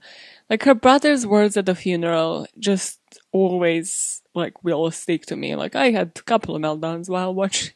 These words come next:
<laughs> while researching this, this week. So her body was laid to rest at the gravesite on a small island of her family's estate in Althorp.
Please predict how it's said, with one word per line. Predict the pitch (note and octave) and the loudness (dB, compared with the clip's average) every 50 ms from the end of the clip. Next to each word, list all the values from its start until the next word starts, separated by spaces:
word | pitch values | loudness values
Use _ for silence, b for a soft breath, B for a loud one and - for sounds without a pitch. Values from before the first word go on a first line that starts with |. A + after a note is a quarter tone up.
| _ | _
<laughs> | - - | -8 -6
while | C4+ C4 A3+ G3+ G3 | -4 -2 -2 -2 -2
researching | G#3 G#3+ A#3 A3+ - G3 G3 A3 - - A3 G#3 | -2 -4 -4 -4 -4 -4 -4 -4 -4 -6 -6 -4
this, | G3+ G#3+ A3 G#3 | -2 -4 -4 -2
this | G3 G3+ A3 - - - | -2 -2 -2 -2 -2 -2
week. | A3+ A3+ A3 G#3 - - - - _ - _ _ | 0 0 -2 -4 -8 -14 -16 -16 _ -20 _ _
So | - - - B3 B3 A#3+ A#3+ | -6 6 8 12 12 12 12
her | A#3+ B3 | 10 8
body | A#3 D4 D#4+ E4 D#4+ | 10 10 10 10 10
was | D4 C4+ A#3+ A3 A#3 | 8 8 8 8 8
laid | B3 A#3+ A#3 A#3 A3 | 8 8 8 8 8
to | - G#3 | 6 6
rest | G3 G3+ G3+ G3+ G3 - - - - | 6 6 6 4 2 0 -6 -6 -2
at | - F#3+ F#3+ F#3 F#3 - _ | 2 2 2 2 0 -6 _
the | - G#3 G3 F#3+ F#3 F3 - | -4 -2 0 0 -2 0 4
gravesite | G3 G3 G#3 G#3 G#3 - - G3+ F3+ F#3 - | 6 8 8 8 6 4 4 4 4 4 2
on | F3 F3+ | -2 -4
a | F3+ | -4
small | F#3 - - G#3+ G3+ G3+ G3 F3+ | -4 -2 2 4 6 6 6 6
island | D#3+ E3+ F3+ F#3 F3+ F3+ F3 F3 F3+ F3 - | 6 6 6 6 4 2 0 0 -2 -4 -2
of | - F3 F3 E3 E3+ | 0 0 0 0 -2
her | E3+ F#3 E3+ | -6 -6 -4
family's | - F#3+ F#3 F#3 F#3 F3+ E3+ E3+ E3 - | 0 2 2 2 2 0 0 0 -2 -4
estate | - E3 - - - - G#3 F3+ F3 F3 F3 F3 - | -6 -6 -6 -6 -6 -2 -2 0 2 2 0 0 -2
in | - F3+ E3+ E3+ E3 - | -6 -4 -4 -4 -4 -2
Althorp. | - - E3 - - - - F3+ - - - - - | -2 0 0 0 -2 -6 -8 -8 -8 -8 -8 -8 -8